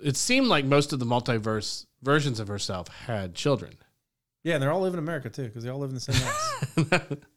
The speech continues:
Speaker 2: That's nothing to be said. Like, what? It, it's like Age of Ultron doesn't exist, but somehow she gets to America anyway.
Speaker 1: Right.
Speaker 2: I don't know. It, it's just, it's a lot of things that you put it in there because it's a movie.
Speaker 1: Yeah.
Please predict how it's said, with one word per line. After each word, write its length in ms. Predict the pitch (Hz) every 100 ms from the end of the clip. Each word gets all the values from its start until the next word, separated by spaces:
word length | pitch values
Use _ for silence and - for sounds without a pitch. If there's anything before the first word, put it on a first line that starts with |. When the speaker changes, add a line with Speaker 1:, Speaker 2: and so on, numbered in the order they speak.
| _ _ _ -
Speaker 2:
That's 120 | 135
nothing 140 | 175
to 20 | 160
be 80 | 147
said. 280 | 202 160
Like, 140 | 127 113
what? 200 | 156 -
It, 120 | -
it's 220 | 107 135 156
like 220 | 143 135
Age 160 | 156 147
of 80 |
Ultron 260 | 147 147 151
doesn't 220 | 139 139
exist, 360 | 131 117 151 -
but 120 | -
somehow 240 | 143 135 127
she 140 | 131
gets 140 | 127
to 100 | -
America 300 | 120 120 117 120
anyway. 340 | 120 104 - _ -
Speaker 1:
Right. 260 | 127 101 - _ _ _ -
Speaker 2:
I 100 | 120
don't 100 | 113
know. 60 |
It, 200 | 123 160 170
it's 180 | 175
just, 180 | 202 180
it's 120 | 185 180
a 60 |
lot 160 | 175 180
of 80 | 160
things 200 | 160 135
that 120 | 135
you 100 | 143
put 160 | 139 196
it 100 | 139
in 100 | 139
there 120 | 139
because 260 | 123 127 113
it's 120 | 113
a 40 |
movie. 480 | 113 123 135 143 139 _ -
Speaker 1:
Yeah. 200 | 113